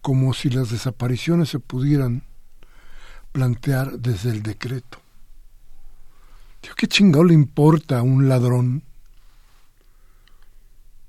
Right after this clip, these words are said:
A un tipo que quiere al, al, al, a la gente que está dentro del, del, de, de las mafias.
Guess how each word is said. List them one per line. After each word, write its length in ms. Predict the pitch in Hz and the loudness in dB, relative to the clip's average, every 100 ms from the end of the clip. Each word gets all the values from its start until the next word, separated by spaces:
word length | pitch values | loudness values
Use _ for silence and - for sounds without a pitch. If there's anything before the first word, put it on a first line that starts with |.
| - - - - | -20 -20 -20 -8
A 60 | 120 | 0
un 200 | 139 143 | 2 2
tipo 380 | - 139 143 | 0 -2 -2
que 180 | 123 135 | -4 -4
quiere 300 | - 135 135 | -4 -2 0
al, 180 | 131 135 | 0 -4
al, 260 | 120 120 110 | -4 -4 -2
al, 380 | 113 120 95 - - - - - - - - - - | -2 -4 -6 -12 -14 -16 -16 -16 -14 -14 -16 -16 -6
a 120 | 120 | -2
la 100 | 123 | -2
gente 520 | - 151 151 - 160 | 0 0 2 0 -2
que 100 | - | -4
está 300 | - - 139 | -8 -6 -4
dentro 480 | 135 170 160 143 120 | 0 0 0 -4 -4
del, 500 | 123 113 120 117 131 | -4 -6 -8 -8 -4
del, 400 | 127 117 110 104 - - - - - - - - - | -4 -4 -4 -6 -6 -6 -8 -8 -10 -10 -12 -14 -12
de, 280 | 120 113 120 | -6 -4 -4
de 640 | 110 110 107 110 107 104 | -4 -4 -4 -6 -6 -6
las 220 | 101 110 | -4 -4
mafias. 800 | 110 131 131 123 127 131 - - | 0 2 2 -2 -6 -6 -8 -10